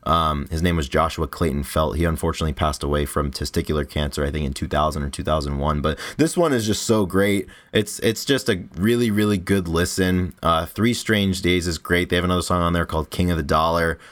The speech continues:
Um, some really, really good. They've, they've, they've got a ballad on there towards. They got a little bit of everything. It's, it's a really, really good, well put together album. And, and I think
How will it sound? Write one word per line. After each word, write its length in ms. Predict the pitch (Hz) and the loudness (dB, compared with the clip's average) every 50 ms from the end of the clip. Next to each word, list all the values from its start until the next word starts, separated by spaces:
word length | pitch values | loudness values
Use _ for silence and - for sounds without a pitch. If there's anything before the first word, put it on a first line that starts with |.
| - - _ - | -20 -20 _ -4
Um, 540 | - 78 80 80 76 73 71 71 69 69 69 - _ _ _ _ _ - - _ _ _ _ _ _ _ | 0 0 2 2 0 0 -2 -2 -4 -6 -8 -10 _ _ _ _ _ -20 -20 _ _ _ _ _ _ _
some 240 | - - 82 82 90 | -4 -2 0 2 2
really, 240 | 95 98 98 92 | 2 2 2 2
really 240 | 90 95 92 92 90 | 2 2 2 2 0
good. 460 | 85 92 92 90 87 90 80 73 - - _ _ - | 0 0 0 2 2 2 0 -4 -8 -12 _ _ 0
They've, 200 | 90 90 82 - | 0 0 0 0
they've, 300 | - 80 87 82 78 - | -2 -2 -2 -2 -2 -2
they've 180 | - 87 82 85 | -2 -2 0 2
got 140 | 95 92 | 0 0
a 40 | 85 | 0
ballad 440 | 73 - - 90 92 101 101 104 98 | 0 0 2 2 2 2 2 2 2
on 220 | 98 98 98 98 | 2 2 2 2
there 180 | 98 98 98 95 | 2 2 2 0
towards. 240 | - - 98 92 90 | 0 0 0 0 0
They 180 | 92 120 139 | 0 0 2
got 140 | 147 170 156 | 2 2 2
a 40 | 131 | 2
little 200 | 127 123 120 113 | 2 2 2 2
bit 140 | 104 98 95 | 2 2 2
of 60 | 87 | 2
everything. 520 | 90 98 87 90 82 - - 85 80 82 | 2 2 2 0 -2 0 0 0 0 2
It's, 220 | 90 98 - - - | 0 0 -2 -4 -4
it's 220 | - - - - | -4 -2 -2 0
a 60 | 127 | -2
really, 360 | 92 85 87 95 98 101 98 92 | -2 0 0 2 2 2 2 2
really 320 | 87 92 92 90 87 82 | 2 2 2 2 2 0
good, 440 | 78 95 87 85 87 85 76 76 76 - - - _ _ | 0 0 0 2 2 0 -2 -4 -10 -14 -20 -20 _ _
well 300 | - - 85 90 90 95 | -2 0 2 2 2 2
put 200 | 95 - 104 87 | 0 -2 -4 -2
together 420 | - - 80 85 87 85 82 80 - | -2 -2 -2 0 0 2 2 0 2
album. 460 | 76 78 78 78 73 78 78 80 80 | 2 2 2 2 0 -2 -2 -2 0
And, 220 | 80 80 82 76 - - - - - - | 0 0 -2 -2 -6 -10 -20 -8 -2 0
and 80 | 110 | 2
I 100 | 110 113 | 2 2
think 360 | 110 - 139 139 123 - - | 2 0 0 0 0 -4 -8